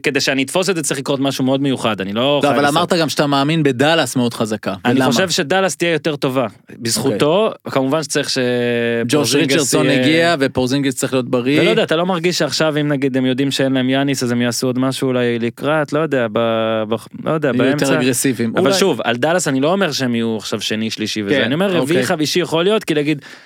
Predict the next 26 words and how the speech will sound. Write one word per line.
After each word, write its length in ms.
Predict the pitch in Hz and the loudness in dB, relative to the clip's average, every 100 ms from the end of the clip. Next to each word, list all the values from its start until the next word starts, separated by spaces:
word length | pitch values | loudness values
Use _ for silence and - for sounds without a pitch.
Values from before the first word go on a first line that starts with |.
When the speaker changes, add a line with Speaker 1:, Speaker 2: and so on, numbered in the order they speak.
| - _ | -20 _
Speaker 1:
אה, 400 | 117 123 123 120 117 | 0 0 2 0 0
אתה 120 | 127 | 0
יודע 180 | 135 135 | 0 0
שעם 240 | 131 123 | 0 -2
אחים 220 | 123 139 | -2 -4
שלי 160 | 117 127 | -2 -2
יש 140 | 120 | -2
הרבה 200 | 117 123 135 123 113 113 107 | -2 0 0 0 0 -2 -4
ויכוחי 340 | 110 113 127 | -6 -4 -2
אן 120 | 117 | 0
בי 60 | 117 | 0
איי 140 | 120 | 0
והכל, 340 | 117 117 135 120 | 0 -2 0 0
היית 160 | 117 123 | -2 -4
שותף 340 | 110 127 120 | -4 -4 -2
לכמה, 240 | 123 123 | -2 0
Speaker 2:
מהמם. 180 | 123 147 | 0 0
Speaker 1:
והם 220 | 123 127 131 | 0 -2 -2
שמו 240 | 135 143 | -2 -2
אותם 220 | 139 147 | -4 -4
יותר 200 | 151 202 | -2 -2
נמוכים. 340 | 208 135 - 98 - | 0 -2 -6 -10 -8
Speaker 2:
כן. 140 | 110 101 - _ - | -8 -8 -16 _ -6
Speaker 1:
אז 120 | 110 | -4
זה 300 | 110 117 180 | -2 0 2
ה-, 720 | 185 175 156 143 139 135 131 | 2 2 2 0 0 0 -2